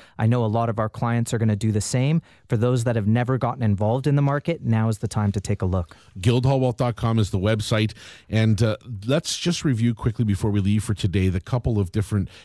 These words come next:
Speaker 2: headings that they point out in this article called Silver Price Performance Masks Very Positive Important Developments. And the first one they point to is that silver demand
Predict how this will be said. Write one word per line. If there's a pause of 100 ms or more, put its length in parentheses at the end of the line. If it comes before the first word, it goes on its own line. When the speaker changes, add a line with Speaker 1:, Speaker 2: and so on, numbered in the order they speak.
Speaker 2:
headings
that
they (200)
point
out
in
this
article
called
Silver
Price
Performance
Masks (280)
Very
Positive
Important
Developments.
And
the
first
one
they
point
to
is
that (340)
silver
demand